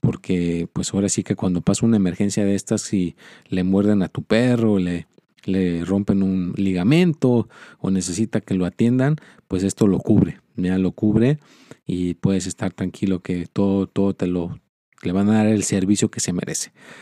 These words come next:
Segundo, pues tú también, ya te tienes que cuidar,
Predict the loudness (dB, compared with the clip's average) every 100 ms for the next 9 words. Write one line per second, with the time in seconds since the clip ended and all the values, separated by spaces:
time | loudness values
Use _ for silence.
0 | -14 0 4 4 4 4 2 2 2 2
1 | 2 4 2 2 0 0 -2 0 0 0
2 | 0 0 0 2 4 4 2 0